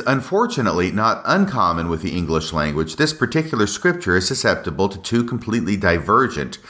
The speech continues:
interpretations. However, and now I'm gonna quote from Stephen E. Robinson's book, Are Mormons Christian?, published in nineteen ninety-one. L D S commentators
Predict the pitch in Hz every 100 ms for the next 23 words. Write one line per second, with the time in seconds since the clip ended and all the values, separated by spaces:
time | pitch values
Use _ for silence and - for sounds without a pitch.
0 | - - 82 113 113 95 110 151 165 165
1 | 71 - - - - - 117 123 160 196
2 | 87 76 90 101 120 123 120 117 98 85
3 | 78 - 101 90 85 85 80 - 151 139
4 | 131 110 131 180 147 117 87 80 - 78
5 | 82 - 90 104 98 90 90 87 - 185
6 | 185 - 64 - - 131 120 120 110 92
7 | 98 113 104 92 92 110 135 73 - -
8 | 151 190 190 160 - 160 208 196 151 98
9 | 78 87